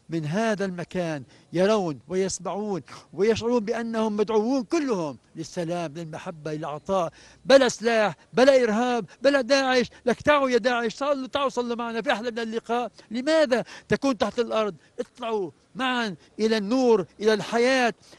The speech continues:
إلى الذي هو نور، الله نور السماء والأرض، الله إله السلام، إله المحبة. فلنمشي معا كلنا مسيرة السلام، مسيرة المحبة. إن شاء الله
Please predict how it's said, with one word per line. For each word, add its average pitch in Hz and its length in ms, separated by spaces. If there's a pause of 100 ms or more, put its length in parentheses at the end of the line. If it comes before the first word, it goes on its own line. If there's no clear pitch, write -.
إلى 214 120
الذي 226 300
هو 226 220
نور، 233 360
الله 233 220
نور 226 180
السماء 220 340
والأرض، 214 380
الله 233 240
إله 233 300
السلام، 226 420 (180)
إله 226 180
المحبة. 208 540 (300)
فلنمشي 240 460
معا 220 320
كلنا 185 600 (280)
مسيرة 165 400
السلام، 165 580 (220)
مسيرة 160 220
المحبة. 143 440
إن 196 60
شاء 208 240
الله 151 320